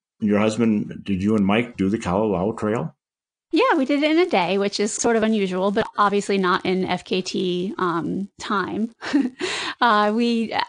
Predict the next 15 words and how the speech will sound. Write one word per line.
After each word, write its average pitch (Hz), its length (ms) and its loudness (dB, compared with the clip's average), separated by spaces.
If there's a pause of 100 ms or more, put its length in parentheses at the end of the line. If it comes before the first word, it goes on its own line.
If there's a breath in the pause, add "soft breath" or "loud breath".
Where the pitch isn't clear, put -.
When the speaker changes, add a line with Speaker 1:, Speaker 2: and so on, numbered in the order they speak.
(260)
Speaker 2:
I - 160 0
did 320 240 0
think 247 260 0
about - 280 -2
it - 160 -4
because 202 220 -2
that 214 140 2
was, 208 160 -2
that 202 260 2
episode 202 360 -2
came 202 200 0
out 185 360 0 (260)
shortly 226 340 0
before, 190 300 -2
uh, - 60 -2